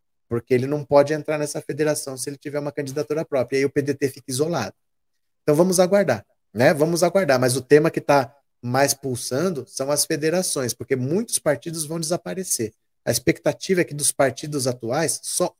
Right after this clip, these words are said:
oito consigam atingir a cláusula de barreira. Tem trinta e um partidos na Câmara, só oito atingiriam a cláusula de barreira, vinte e três não atingiriam. E aí fica sem direito a tempo de T V,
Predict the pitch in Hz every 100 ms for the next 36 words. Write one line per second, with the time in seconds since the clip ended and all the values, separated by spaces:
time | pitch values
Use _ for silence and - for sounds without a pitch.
0 | _ 170 185 175 _ 107 _ _ _ _
1 | _ _ _ 135 127 - 143 143 135 139
2 | 120 131 127 127 120 127 123 131 113 101
3 | 101 _ _ _ _ 156 147 - 214 254
4 | 233 180 170 175 165 151 151 156 160 _
5 | 120 107 110 _ _ - - 185 180 151
6 | 160 156 - 143 127 147 139 131 139 131
7 | 135 127 135 131 131 120 113 113 143 214
8 | 208 - 160 165 165 165 160 - 160 165
9 | 127 120 _ _ _ _ 139 127 127 131
10 | 123 151 160 147 135 135 147 143 - 127
11 | 117 113 - _ _ _ _ _ _ -
12 | 170 143 131 131 120 170